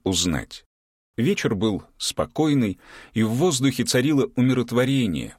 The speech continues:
подчёркиваемое запахами благовоний из расставленных курильниц. За стенами беседки доносились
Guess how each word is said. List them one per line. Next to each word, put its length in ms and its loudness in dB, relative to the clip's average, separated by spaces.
подчёркиваемое 960 0
запахами 560 0
благовоний 720 0
из 160 0
расставленных 800 0
курильниц. 680 0
За 160 0
стенами 440 0
беседки 640 -2
доносились 760 0